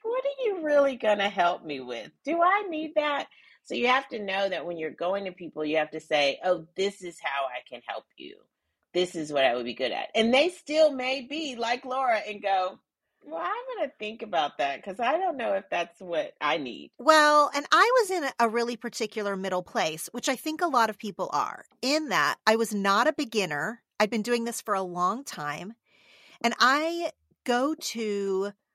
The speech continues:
Speaker 2: conferences or attend webim-, webinars or whatever, and constantly I already know the information. So I am in this place of like, "God, I'm already advanced and professional enough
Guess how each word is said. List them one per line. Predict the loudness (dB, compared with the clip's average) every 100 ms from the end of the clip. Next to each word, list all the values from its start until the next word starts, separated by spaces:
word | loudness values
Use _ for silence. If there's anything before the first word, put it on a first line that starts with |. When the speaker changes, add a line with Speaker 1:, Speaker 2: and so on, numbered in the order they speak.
| _ -12
Speaker 2:
conferences | -2 -2 -2 -6 -6 -4 -2 0 0 -2 -2 0
or |
attend | -2 -2 -6 -4 -6 -2
webim-, | 0 0 0 -4 -6 -4
webinars | 0 2 0 -2 -2 0 0 -2
or | -4
whatever, | 0 -2 0 -2
and | -4 -8
constantly | -6 -6 -6 -8 -8 -4
I | -4 0
already | 2 2 2 0 -2
know | -4 -4
the | -6 -8
information. | -10 -12 -10 -12 -14 -18 _ _ _ _ _ -6
So | 0
I | 4 4 2 -4 -2
am | -2
in | -2 -4
this | -4
place | -4 -6 -6
of | -6
like, | -10 -8
"God, | -2 0
I'm | 0 -2
already | -4 -2 -2 -4 -4 -6 -8 _ _ _ _ _ _ _ _ -4
advanced | -2 0 0 -2 -4
and | -6
professional | -4 -4 -2 -2 -2 -2 -2
enough | -2 -2 0 0 -2 -14